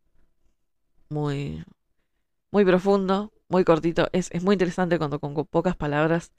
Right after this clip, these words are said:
se hace tanto, ¿verdad? Se dice, mucho más. Porque a veces uno habla, habla, habla y no dice nada. Y a uno, a veces uno dice dos palabras y lo dice todo, ¿verdad?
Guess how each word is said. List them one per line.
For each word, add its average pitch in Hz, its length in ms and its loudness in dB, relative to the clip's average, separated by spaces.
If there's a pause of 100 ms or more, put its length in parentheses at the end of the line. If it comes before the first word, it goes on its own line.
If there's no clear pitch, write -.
(360)
se - 140 -4
hace 151 200 -4
tanto, 117 420 -4 (260)
¿verdad? - 320 -12 (840)
Se 160 200 0
dice, - 380 0 (240)
mucho 156 300 -6
más. 139 220 -6
Porque 156 160 -2
a 156 40 6
veces 180 260 0
uno 175 200 2
habla, 165 300 6
habla, 165 240 6
habla 180 220 4
y 156 60 0
no 143 100 -2
dice 156 280 -4
nada. 156 460 0 (1400)
Y 170 100 2
a 165 100 4
uno, 165 260 2
a 165 80 2
veces 175 280 2
uno 170 500 0 (1120)
dice 170 260 0
dos 170 180 6
palabras 165 720 4
y 151 120 -2
lo 139 100 0
dice 139 240 -4
todo, - 360 -4 (600)
¿verdad? - 260 -8